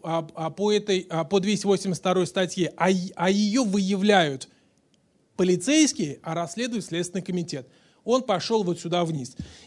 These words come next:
И в две тысячи девятнадцатом году, а, график еще больше снизится. А, а, я думаю, что где-нибудь на уровне вот две тысячи пятнадцатого,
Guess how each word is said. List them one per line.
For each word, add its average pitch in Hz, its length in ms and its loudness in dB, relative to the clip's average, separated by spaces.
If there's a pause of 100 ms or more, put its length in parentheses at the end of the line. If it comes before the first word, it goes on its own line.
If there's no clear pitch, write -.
(120)
И 202 640 6
в 196 300 4
две 196 160 -2
тысячи 208 480 -2
девятнадцатом 226 580 2
году, 214 440 4 (340)
а, 165 260 2
график 208 460 2
еще 196 320 8
больше 175 420 10
снизится. 226 640 2 (440)
А, 170 460 2
а, 170 180 0 (180)
я 170 280 -2
думаю, 190 460 2
что 185 500 4
где-нибудь 185 600 0
на 156 140 0
уровне 175 540 2
вот 170 260 0
две 156 120 -2
тысячи 180 320 -4
пятнадцатого, 175 800 -2